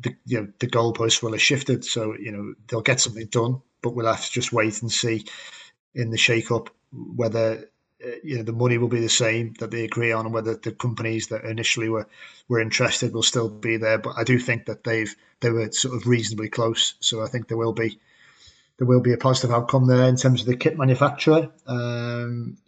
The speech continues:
yeah, I think that's, you know, something that's even further down, down the road. So, um, I'd just say watch this space, really. And then the,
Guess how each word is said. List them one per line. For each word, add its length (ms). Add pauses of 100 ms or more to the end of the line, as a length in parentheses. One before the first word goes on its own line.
(100)
yeah, 320
I 80
think 200
that's, 520
you 80
know, 140
something 240
that's 160
even 160
further 260
down, 480
down 220
the 80
road. 340
So, 320 (560)
um, 440 (140)
I'd 100
just 200
say 100
watch 220
this 140
space, 360
really. 260
And 140
then 220
the, 160